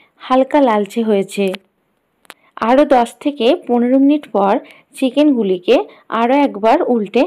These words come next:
লালচে করে নেব। সব চিকেনগুলিকে উল্টে পাল্টে দুই সাইড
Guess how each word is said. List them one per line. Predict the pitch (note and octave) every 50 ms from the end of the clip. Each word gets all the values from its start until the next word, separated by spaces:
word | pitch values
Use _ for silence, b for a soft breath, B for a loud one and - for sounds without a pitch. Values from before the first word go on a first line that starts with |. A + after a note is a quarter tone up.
| - -
লালচে | C#4 B3 A#3+ B3+ B3 - C4+ A#3+
করে | - G3 F3+ F3+
নেব। | F#3 F#3 F#3 F3 F#3 G3 G3 G3+ - _ _ _ _ _ _ _ _ _ _ _ _ _ _ _ _ _
সব | - - - C4 C4 C4 -
চিকেনগুলিকে | - C#4 A#3+ - D4 D4+ D4+ C4+ C#4+ C4+ A#3+ G#3 - - G3 A#3+ - - - -
উল্টে | - C4 C4 B3+ A#3 C#4+ D4
পাল্টে | C#4+ C#4+ A#3+ F#3+ G3 F#3+ - A3 D4+ - - b b b b b b
দুই | G#3 C4 C#4 D4 C#4+
সাইড | D4 C#4+ A#3+ G3 F#3+ A3 D4